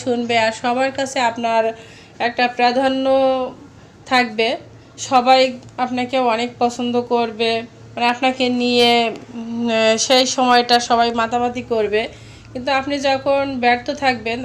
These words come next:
আপনাকে নিয়ে কিন্তু কেউ কিছু করবে না। তো এটাই স্বাভাবিক, এটাই আমাদের জীবন। এই তো কথা বলতে বলতে অনেক কাজই কিন্তু করে নিলাম দুপুরে রান্নাবান্নার জন্য। এখানে লাউ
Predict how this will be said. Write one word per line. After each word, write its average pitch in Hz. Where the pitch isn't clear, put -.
আপনাকে 269
নিয়ে 277
কিন্তু 269
কেউ 254
কিছু 269
করবে 262
না। 220
তো -
এটাই 330
স্বাভাবিক, 269
এটাই 269
আমাদের 262
জীবন। 240
এই 294
তো 311
কথা 269
বলতে 277
বলতে 269
অনেক 262
কাজই 247
কিন্তু 269
করে 262
নিলাম 240
দুপুরে 247
রান্নাবান্নার 240
জন্য। 226
এখানে 233
লাউ 220